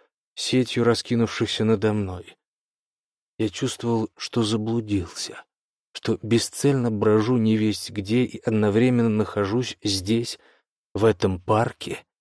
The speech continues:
уже несколько лет. «Все, хватит». Мужчина выглядел сонным, но слова прозвучали четко.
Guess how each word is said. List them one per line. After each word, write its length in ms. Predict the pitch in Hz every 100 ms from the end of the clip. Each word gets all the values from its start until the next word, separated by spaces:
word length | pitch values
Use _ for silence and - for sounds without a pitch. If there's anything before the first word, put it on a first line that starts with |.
| _ _ _ _ _ _ _ _
уже 220 | 98 104
несколько 560 | 107 110 - 113 - 113
лет. 420 | 107 95 - - _ _ _ _ _ _ _ _ _ _ _ _ _ _ _
«Все, 260 | - - 101
хватит». 520 | - 110 - - _ _ _ _ _ _ _ _ _ _ _ _ _ _
Мужчина 480 | 110 104 - 117 110
выглядел 460 | 104 107 101 101
сонным, 560 | - - 117 123 120 110
но 80 | 101
слова 260 | - 107
прозвучали 520 | - 101 104 - 107
четко. 580 | 104 - 101 - - -